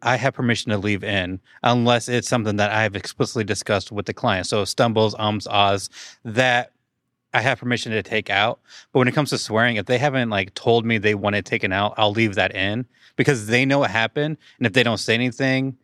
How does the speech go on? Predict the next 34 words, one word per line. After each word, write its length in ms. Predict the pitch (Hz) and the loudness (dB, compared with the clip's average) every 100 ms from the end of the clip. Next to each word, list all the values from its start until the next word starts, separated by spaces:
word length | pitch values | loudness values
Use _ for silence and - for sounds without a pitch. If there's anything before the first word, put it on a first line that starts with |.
| _ _ | _ _
then 140 | 117 107 | 0 2
I'm 100 | 107 | 0
assuming 360 | - 131 117 | 0 2 4
they 140 | 101 101 | 2 2
want 220 | 101 101 | 2 0
it 80 | 98 | -2
in 280 | 113 104 95 | -2 -2 -2
there. 300 | 92 98 - - - | -4 -6 -12 -20 -4
Now, 200 | 131 120 | 0 0
if 120 | 127 147 | 2 0
it 100 | - | 2
comes 180 | 135 | 0
to 80 | 139 | 0
a 40 | 120 | 0
question 380 | 135 123 - | 2 0 2
like, 400 | 110 101 95 - - _ - | 2 2 -2 -10 -20 _ -8
since 600 | - 143 120 107 - - _ | 0 2 2 -2 -10 -14 _
marking 300 | 123 127 135 | 0 2 2
it 60 | 120 | -2
explicit, 560 | 110 - 127 110 117 104 | -4 -2 0 0 0 0
you 60 | |
know, 100 | 110 | 0
even 240 | 113 113 107 | 0 0 0
an 80 | |
episode 640 | 110 117 113 - 101 98 - - - | 0 0 -2 -2 0 0 -4 -12 -8
is 100 | 113 | 0
gonna 160 | 117 107 | 2 2
get 100 | 110 | 2
the 80 | |
show 240 | - 113 104 | 2 2 0
banned 440 | 92 101 98 95 | 2 0 0 -2
in 80 | 92 | -4
certain 240 | 113 95 | -2 -4
countries, 760 | - 156 151 - 95 95 92 | 0 0 0 -2 -2 -4 -8